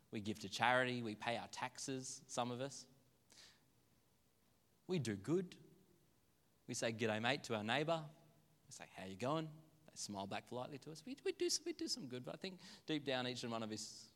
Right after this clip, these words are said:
you know, we all know that we can be, we can be a bit deceitful at times. We can even lie to ourselves. We can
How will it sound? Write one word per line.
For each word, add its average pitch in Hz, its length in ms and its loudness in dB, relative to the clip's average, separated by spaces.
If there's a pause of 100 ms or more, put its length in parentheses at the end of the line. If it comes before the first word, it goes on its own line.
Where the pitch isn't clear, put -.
(140)
you 131 60 -16
know, 123 140 -6
we 143 180 2
all 131 120 4
know 104 280 2
that 101 140 -6
we 104 100 -2
can 104 160 -6
be, 98 260 -8 (360)
we 113 100 -4
can 110 160 -8
be 95 220 -10 (2750)
a 160 120 -8
bit - 100 -4 (240)
deceitful 90 500 -4
at - 100 -14
times. 98 500 -10 (100)
We 127 80 -8
can 117 100 -4
even 107 120 -6
lie 104 180 -4
to 110 80 -8
ourselves. 110 680 -8 (1600)
We 120 100 -4
can 104 360 -4